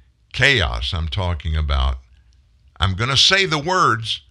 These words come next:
so you can cancel me if you want to. You can call me a conspirator, a conspiracy theorist if you want to, but it's facts.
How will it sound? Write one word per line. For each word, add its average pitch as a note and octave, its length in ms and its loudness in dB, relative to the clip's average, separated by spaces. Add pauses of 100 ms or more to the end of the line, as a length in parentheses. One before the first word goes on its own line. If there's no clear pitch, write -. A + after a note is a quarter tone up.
(380)
so G2+ 220 2
you A#2 180 -2
can D#3+ 180 -4
cancel E3 480 -2
me C3+ 200 0
if - 140 -4
you A2 100 -4
want A#2+ 300 -2
to. F2+ 100 -2
You E2 180 -4
can A2+ 160 -6
call C#3+ 260 -2
me C3+ 160 0
a A#2 60 -4
conspirator, G2 1040 -2 (340)
a G#2 120 -2
conspiracy A#2 720 0
theorist G#2+ 460 -2
if F2+ 120 -4
you F2 100 -4
want G2+ 280 -2
to, E2+ 120 -2
but E2 160 -2
it's G#2 200 -2
facts. - 600 -2